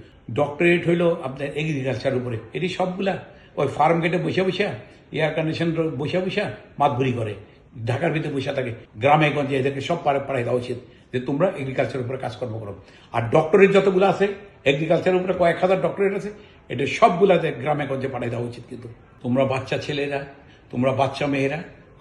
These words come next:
আল্লাহর ওয়াস্তে তোমরা দেশটাকে ধরো, তোমরা দেশটাকে দুর্নীতিমুক্ত করো।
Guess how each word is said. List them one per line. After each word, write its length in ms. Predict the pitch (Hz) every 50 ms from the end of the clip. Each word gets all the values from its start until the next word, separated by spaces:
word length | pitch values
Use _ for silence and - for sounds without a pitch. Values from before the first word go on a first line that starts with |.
| -
আল্লাহর 300 | 135 135 139 139 135 131
ওয়াস্তে 280 | 131 127 113 - - 123 -
তোমরা 240 | 127 120 117 123 120
দেশটাকে 440 | 117 113 110 110 - 131 123 131 127
ধরো, 400 | 117 123 131 151 165 170 - - - - - - - - - - -
তোমরা 260 | - 120 127 123 120
দেশটাকে 580 | 117 113 113 131 127 123 - - 147 127 139 139
দুর্নীতিমুক্ত 760 | 123 113 117 135 139 127 120 117 - 120 113 110 110 - 120 110
করো। 220 | 120 117 117 -